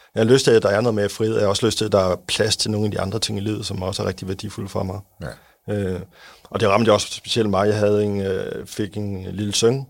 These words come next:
Speaker 1: mens jeg havde de her virksomheder, som jeg næsten ikke så de, de første år, fordi vi skulle knokle så meget. Øh,
Speaker 2: Ja.
Speaker 1: og sådan set i bagklogskabens klare lys, så var det jo på ingen måde det værd.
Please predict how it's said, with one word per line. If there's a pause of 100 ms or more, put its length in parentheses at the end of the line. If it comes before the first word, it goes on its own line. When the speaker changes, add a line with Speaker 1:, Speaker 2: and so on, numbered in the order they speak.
Speaker 1:
mens
jeg
havde
de
her
virksomheder,
som
jeg (640)
næsten
ikke
så
de,
de
første
år,
fordi
vi
skulle
knokle
så
meget. (140)
Øh, (800)
Speaker 2:
Ja.
Speaker 1:
og
sådan
set
i
bagklogskabens
klare
lys,
så
var
det
jo
på
ingen
måde
det
værd.